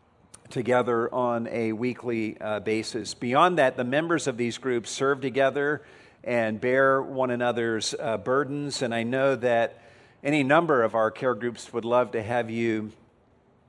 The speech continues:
uh, join them and be a part of them. These care groups represent a very rich venue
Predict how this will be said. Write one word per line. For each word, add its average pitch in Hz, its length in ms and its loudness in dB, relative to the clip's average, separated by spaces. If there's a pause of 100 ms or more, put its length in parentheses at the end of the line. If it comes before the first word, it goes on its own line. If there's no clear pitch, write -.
(160)
uh, 113 180 0
join 127 400 0
them 113 220 0
and 107 100 -6
be 110 140 -2
a 107 80 0
part 113 540 2
of 113 260 -2
them. 101 380 -8
These 120 180 -4
care 143 240 0
groups 127 360 -6
represent 127 600 0
a 117 140 -2
very 123 400 2
rich 135 500 0
venue 127 720 0